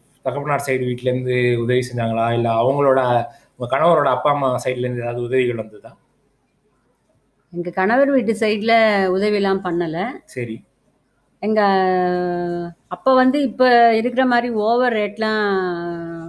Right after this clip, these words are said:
Speaker 2: இருந்ததா என்னன்றது எனக்கு தெரியல. நாங்க வந்து பிளாட் வாங்கி வீடு கட்டணும் அப்படின்னு நினைச்சோம். ரெடி பில்ட் ஹவுஸை பத்தி அப்ப ஃபர்ஸ்ட் நினைக்கல.
Speaker 1: சரி.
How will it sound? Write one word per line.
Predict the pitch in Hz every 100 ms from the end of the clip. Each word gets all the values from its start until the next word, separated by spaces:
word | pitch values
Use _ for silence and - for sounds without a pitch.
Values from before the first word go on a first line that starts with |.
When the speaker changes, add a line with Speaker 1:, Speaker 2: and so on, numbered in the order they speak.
| 170 165
Speaker 2:
இருந்ததா | 190 208 220 220 214
என்னன்றது | 208 202 202 196 196
எனக்கு | 196 175 156 185
தெரியல. | 190 170 175 233 - _ _ _ _
நாங்க | - 208 220
வந்து | 220 262
பிளாட் | 240 233 262
வாங்கி | 262 220 226 262
வீடு | 226 220
கட்டணும் | 214 196 190 190 196
அப்படின்னு | 180 180 180
நினைச்சோம். | 170 165 170 339 _ _
ரெடி | 190 208
பில்ட் | 262 269 240
ஹவுஸை | 208 202 196
பத்தி | 190 185 226
அப்ப | 220 196
ஃபர்ஸ்ட் | 180 180 -
நினைக்கல. | 202 170 170 175 160 -
Speaker 1:
சரி. | _ 127 110